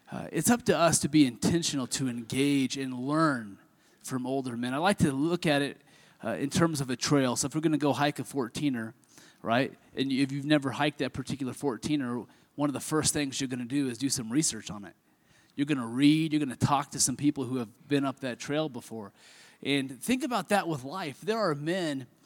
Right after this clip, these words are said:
who are further along, uh, in the journey of life.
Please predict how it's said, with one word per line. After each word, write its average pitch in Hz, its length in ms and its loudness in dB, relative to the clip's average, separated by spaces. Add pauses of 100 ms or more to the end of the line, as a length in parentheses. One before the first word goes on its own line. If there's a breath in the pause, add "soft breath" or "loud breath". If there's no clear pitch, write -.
(300 soft breath)
who 151 180 6
are 139 440 4 (240)
further 180 340 4
along, 127 560 2 (840 soft breath)
uh, 104 300 -6 (440)
in 139 160 -2
the 135 80 -4
journey 135 400 -4
of 110 120 -10
life. 127 320 -8